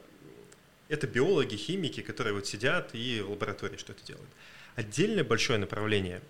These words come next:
это то, что называется сухой биологией. Это когда люди могут вообще не видеть ни мышей, там, ни, ни людей, вообще не видеть микроскопов. Они видят только данные.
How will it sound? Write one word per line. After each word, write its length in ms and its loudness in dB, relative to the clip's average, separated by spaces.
это 760 2
то, 80 -8
что 100 -2
называется 300 0
сухой 400 0
биологией. 500 -4
Это 160 -6
когда 400 2
люди 260 0
могут 320 2
вообще 220 2
не 160 -2
видеть 420 -4
ни 160 -8
мышей, 560 2
там, 320 -8
ни, 120 -8
ни 200 -2
людей, 640 2
вообще 240 2
не 80 -2
видеть 180 -2
микроскопов. 540 -4
Они 160 0
видят 200 0
только 240 0
данные. 300 -2